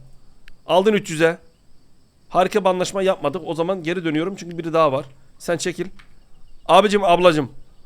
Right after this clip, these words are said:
Sağlam bıyığım var. İki yüz kırk altı veriyordu o. İki yüz kırk yedi de bu verdi. Hadi iki yüz doksan bak.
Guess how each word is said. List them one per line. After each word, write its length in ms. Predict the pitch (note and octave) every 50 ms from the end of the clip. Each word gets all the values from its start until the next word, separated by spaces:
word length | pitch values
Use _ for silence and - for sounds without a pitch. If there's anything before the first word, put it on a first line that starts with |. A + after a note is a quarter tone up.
| - - _ _ _
Sağlam 380 | - - D#3+ E3 F3+ F#3+ F#3 F3
bıyığım 240 | F3+ F3+ F3+ E3+ D#3
var. 200 | C3 A#2 - - -
İki 180 | - - - G#3
yüz 100 | G3 G3+
kırk 200 | - G3+ F#3+ F3+
altı 260 | F#3 F#3 F3+ - G3+
veriyordu 280 | G3+ F3+ D#3+ D3 C#3 F3+
o. 60 | G3+
İki 220 | D#3+ C#3 - -
yüz 100 | G3+ -
kırk 240 | - - - E3 -
yedi 180 | C#3 D3+ D#3 D#3+
de 120 | G3 C#3+
bu 100 | D#3 E3+
verdi. 340 | E3 D3 C3 B2 C3 F3 F3+ - - - - - - - - - - - - - -
Hadi 240 | - B2 B2+ C3+
iki 200 | C3 C3 - -
yüz 100 | C#3 B2+
doksan 340 | C3 B2+ B2+ - - A#2+ A#2
bak. 100 | A#2 G#2+